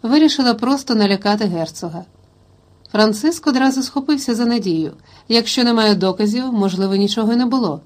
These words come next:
Але Луїза вдала, що не почула. Вона вже домовилася із Саффолком, що той триматиметься осторонь від королеви.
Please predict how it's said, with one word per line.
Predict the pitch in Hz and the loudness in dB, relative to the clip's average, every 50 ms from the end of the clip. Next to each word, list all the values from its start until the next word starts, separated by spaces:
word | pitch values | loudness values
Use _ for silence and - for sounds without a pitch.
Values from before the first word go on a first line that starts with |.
| _ _ _ _ _ _ _ _ _ _ _ _ - | _ _ _ _ _ _ _ _ _ _ _ _ 2
Але | 208 202 202 208 208 | 2 4 6 6 6
Луїза | 208 202 202 185 175 196 208 208 190 196 202 196 | 6 6 4 2 2 2 2 2 4 2 2 2
вдала, | 190 185 175 208 226 233 226 214 208 | 0 2 2 4 4 4 4 2 0
що | 208 208 - 214 | 0 -2 0 2
не | 208 208 | 2 2
почула. | 208 226 226 - - 269 262 247 190 160 156 170 - _ _ _ _ _ _ _ | 2 0 -4 -4 -4 -4 -2 -2 -2 -4 -6 -8 -12 _ _ _ _ _ _ _
Вона | 302 320 330 330 330 | 2 4 4 6 4
вже | 294 247 294 | 4 4 4
домовилася | 269 269 277 269 277 269 233 214 208 202 202 208 220 | 6 6 6 6 6 6 4 4 4 2 2 2 2
із | 208 202 202 - - | 2 2 2 0 0
Саффолком, | - 262 254 254 - 190 175 - - 175 170 190 | 0 0 0 0 -2 -6 -6 -6 -8 -8 -8 -8
що | - - - 226 | -8 -6 -6 -4
той | 214 233 254 254 | -2 -2 -2 -2
триматиметься | 254 247 233 233 233 233 233 233 226 220 214 - 220 214 | 0 0 2 2 2 2 0 0 -2 -2 -2 -2 -2 -2
осторонь | 214 240 233 233 - 233 220 220 208 | 0 -2 -2 -2 -4 -4 -2 2 2
від | 208 214 208 | 2 2 2
королеви. | 208 - 214 214 202 190 180 175 170 175 | 0 -2 0 0 0 0 -2 -2 -6 -8